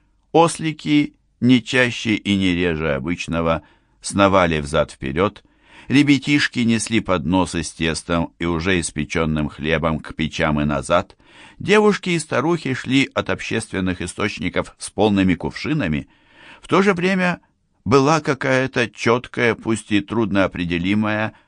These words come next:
разница между сегодняшним днем и другими днями.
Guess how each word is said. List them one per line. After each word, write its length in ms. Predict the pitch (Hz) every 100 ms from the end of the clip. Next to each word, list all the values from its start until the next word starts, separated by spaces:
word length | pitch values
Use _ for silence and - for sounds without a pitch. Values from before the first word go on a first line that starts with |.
| _
разница 680 | - 131 104 98 107 101 107
между 440 | 92 98 95 82 92
сегодняшним 800 | 92 82 80 85 107 - 151 147
днем 420 | 135 156 160 151 _ _ _ _ -
и 80 |
другими 600 | 123 139 135 104 101 92
днями. 680 | 92 78 82 73 69 69 64